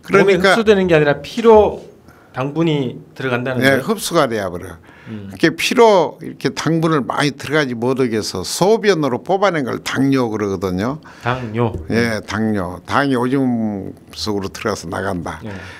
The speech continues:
Speaker 2: 그러니까 당이, 혈당이 올-, 올라가는 걸 방어하기 위해서 미리서 체내에 있는 당분을 오줌을 통해서 뽑아내죠. 그게
Speaker 1: 음.
Speaker 2: 거의 치유력인데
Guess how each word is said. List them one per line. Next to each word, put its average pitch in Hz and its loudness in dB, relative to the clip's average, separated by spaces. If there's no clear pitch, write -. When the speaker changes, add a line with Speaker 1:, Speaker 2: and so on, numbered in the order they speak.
Speaker 2:
그러니까 190 2
당이, 143 0
혈당이 170 2
올-, 131 -2
올라가는 139 2
걸 117 -2
방어하기 135 0
위해서 101 -4
미리서 110 -4
체내에 196 0
있는 131 0
당분을 139 0
오줌을 123 -2
통해서 82 -10
뽑아내죠. 104 -4
그게 127 0
Speaker 1:
음. 113 -6
Speaker 2:
거의 135 0
치유력인데 139 0